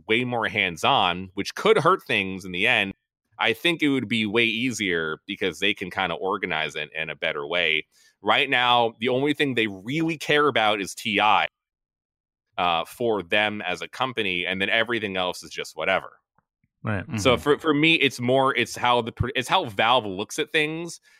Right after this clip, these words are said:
Speaker 1: which is my bigger issue, um, like, uh, the larger issue for the problem.
Speaker 2: Yeah, I think, I'm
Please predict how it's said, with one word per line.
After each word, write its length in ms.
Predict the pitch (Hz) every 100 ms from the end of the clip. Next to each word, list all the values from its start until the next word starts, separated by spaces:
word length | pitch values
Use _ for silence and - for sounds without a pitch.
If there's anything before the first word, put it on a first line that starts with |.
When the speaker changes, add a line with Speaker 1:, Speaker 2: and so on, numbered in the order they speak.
| _ _ _ _
Speaker 1:
which 300 | 95 110 -
is 240 | 120 104 92
my 440 | 101 107 113 120 104
bigger 300 | 107 104 104
issue, 720 | 107 101 - 95 90 90 87 90
um, 480 | 85 80 80 76 73 _ -
like, 160 | 90
uh, 80 | 104 101
the 120 | 104
larger 440 | 101 104 101 92 82
issue 360 | - 73 67
for 140 | - 69
the 80 | -
problem. 220 | 67 62 -
Speaker 2:
Yeah, 160 | 127
I 60 | 123
think, 340 | - 156 - -
I'm 180 | 131